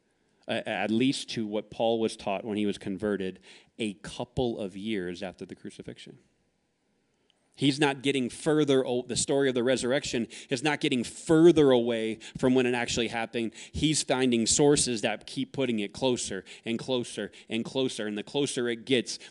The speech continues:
the more he realizes this is not some made-up myth or legend. This is closer to being true. And then the nail in the coffin,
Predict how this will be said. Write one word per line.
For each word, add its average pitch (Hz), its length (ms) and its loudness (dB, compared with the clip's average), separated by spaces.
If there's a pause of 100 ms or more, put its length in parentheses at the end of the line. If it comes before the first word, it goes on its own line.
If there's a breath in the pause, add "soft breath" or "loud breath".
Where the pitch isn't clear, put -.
the 127 120 2
more 131 240 2
he 127 180 -4
realizes 110 720 0
this 123 260 0
is 107 160 -8
not 123 260 -4
some 113 360 0
made-up 113 440 2
myth 110 760 -2
or 117 280 0 (200 loud breath)
legend. 117 760 2 (160 loud breath)
This 117 220 2
is 98 120 -2 (120)
closer 110 720 -2 (180 loud breath)
to 110 120 -2
being 107 500 -2
true. 107 500 -4 (240 loud breath)
And 101 260 -2
then 127 300 0
the 110 80 -2
nail 107 320 0
in 101 80 -4
the 98 80 -6
coffin, 95 540 -8